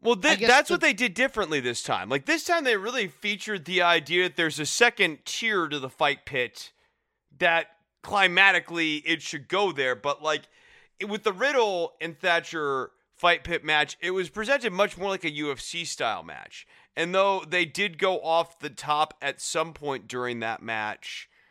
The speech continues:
Speaker 1: um, it was intended as an in the pit style of match. Um, and that was a, a difference in the presentation from this time to last time that I'm sort of ambivalent on. I,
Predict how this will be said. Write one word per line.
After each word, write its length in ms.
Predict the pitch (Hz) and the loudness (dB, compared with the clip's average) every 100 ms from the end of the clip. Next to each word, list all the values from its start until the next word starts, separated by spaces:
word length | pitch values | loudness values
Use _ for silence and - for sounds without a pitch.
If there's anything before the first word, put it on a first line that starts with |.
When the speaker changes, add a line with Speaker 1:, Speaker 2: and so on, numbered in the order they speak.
| _ _ _ | _ _ _
Speaker 1:
um, 400 | 139 143 135 131 _ | 0 2 0 -8 _
it 220 | 160 165 | -2 0
was 460 | 160 165 160 123 - | -4 -4 -6 -10 -10
intended 960 | 156 160 147 - 196 190 156 147 131 117 _ _ _ _ - | -8 -8 -10 -6 -4 -2 -2 -4 -4 -12 _ _ _ _ -2
as 420 | 151 156 151 127 | 2 2 2 -4
an 180 | 147 139 - | -10 -10 -8
in 220 | 156 143 | -6 -6
the 80 | 196 | -8
pit 400 | - - 160 139 _ _ - | -10 -4 -2 -2 _ _ -14
style 680 | - - 175 135 123 113 - | -8 -2 0 2 0 -4 -8
of 180 | 110 120 | -12 -4
match. 640 | 120 90 57 - - - _ _ _ | -4 -4 -8 -18 -18 -18 _ _ _
Um, 240 | 135 135 131 | -4 -4 -4
and 140 | 151 156 | -6 2
that 220 | 180 170 | 2 2
was 500 | 160 156 147 131 - - | 2 0 0 -6 -10 -4
a, 320 | 147 139 131 - | -2 -2 -6 -8
a 60 | 131 | -8
difference 840 | - 170 - 131 113 - - - _ _ _ _ | -4 -4 -4 -10 -10 -14 -14 -16 _ _ _ _
in 80 | 135 | -10
the 60 | 156 | -8
presentation 720 | 170 160 151 143 151 147 139 | -2 -2 -4 -4 -4 -4 -8
from 180 | 123 127 | -14 -12
this 160 | 135 | -12
time 240 | - 139 127 | -6 -4 -4
to 60 | 117 | -6
last 400 | 120 127 120 - | -4 -4 -6 -6
time 400 | 117 107 104 101 _ - _ | -6 -4 -8 -14 _ -20 _
that 160 | - 156 | 0 2
I'm 120 | 147 | 2
sort 220 | 143 202 | 0 -2
of 60 | 160 | 2
ambivalent 600 | 143 117 127 117 104 92 | 0 0 -2 -2 -4 -8
on. 180 | 82 76 | -8 -8
I, 140 | 95 | -2